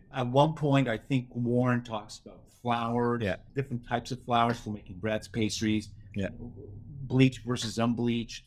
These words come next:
Speaker 1: But ol-, olive oil and vinegar is spe-, is very specific because those are, those are important staples, especially when we get to Italian cuisine. And like, again, there's, there's, I, I, I, I, I like, I like, not that I like giving people <laughs> bad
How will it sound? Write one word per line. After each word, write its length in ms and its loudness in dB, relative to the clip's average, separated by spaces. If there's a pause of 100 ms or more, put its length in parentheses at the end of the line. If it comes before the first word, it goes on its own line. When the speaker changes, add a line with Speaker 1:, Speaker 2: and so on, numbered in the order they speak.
(120)
Speaker 1:
But 240 2
ol-, 340 6
olive 300 4
oil 300 6
and 100 -4
vinegar 280 2
is 100 -6
spe-, 200 -18 (400)
is 100 -14
very 260 4
specific 800 -2
because 760 0 (320)
those 160 0
are, 100 0 (460)
those 240 -12
are 320 -6
important 400 0
staples, 380 -4
especially 380 4
when 100 4
we 100 2
get 240 -12
to 140 0 (220)
Italian 440 -16
cuisine. 380 -8 (180)
And 140 4
like, 180 2
again, 320 4
there's, 340 -2
there's, 380 -4
I, 80 2
I, 180 0 (100)
I, 200 -4
I, 320 0
I 20 2
like, 240 4 (160)
I 80 -2
like, 240 0 (260)
not 220 -8
that 80 0
I 100 6
like 220 2
giving 240 0
people 280 -8
<laughs> 200 -4
bad 260 -4